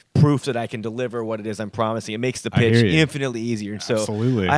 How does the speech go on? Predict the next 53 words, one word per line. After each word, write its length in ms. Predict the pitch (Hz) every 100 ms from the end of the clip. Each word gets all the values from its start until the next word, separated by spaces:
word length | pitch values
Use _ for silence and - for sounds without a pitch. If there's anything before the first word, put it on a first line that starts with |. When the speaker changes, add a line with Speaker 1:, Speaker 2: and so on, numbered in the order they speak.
| 160
Speaker 1:
ha-, 60 | -
you 100 | 147
know, 180 | 131 120
I 140 | 156
am 140 | 170 151
very 220 | 143 135
fortunate 460 | - 151 143 139 117
to 80 | 120
have 220 | 120 117
folks 240 | 123 -
like 180 | 110 -
you 300 | 131 135 131
and 160 | 110 104 - - _
folks 220 | 123 120
from 100 | 117
Portland 320 | - 113 104
Radio 320 | 113 143 135 127
Project 640 | 139 127 127 131 127 -
and, 220 | 107 104
and 240 | 101 104 110
X-Ray. 600 | 127 - 131 123 123 123
I 60 | 127
mean, 180 | 131
both 260 | 113 190 226
X-Ray 500 | 156 180 - 175 143
and 220 | 175 202
P 140 | 180 175
R 140 | 160
P 200 | - 196
are 80 | 156
both 240 | 147 147
sponsoring 460 | - 151 180 175 127
this 140 | 101
thing. 140 | - 98
How 140 | 147
cool 260 | 156 175 165
is 100 | 143
that, 300 | 170 139 -
right? 80 | -
Speaker 2:
Yeah. 200 | 95 92 - _
Shout 260 | - 95
out 140 | 98 92
to 100 | 104
my 80 | 92
man 300 | 98 104 101
Luke 260 | 110 -
Neal 400 | 104 123 127 123 - -
from 140 | - 104
Speaker 1:
Oh, 220 | 107 127
Speaker 2:
P 80 | 127
R 180 | 117 110
P. 40 |
Speaker 1:
yeah. 400 | 110 120 120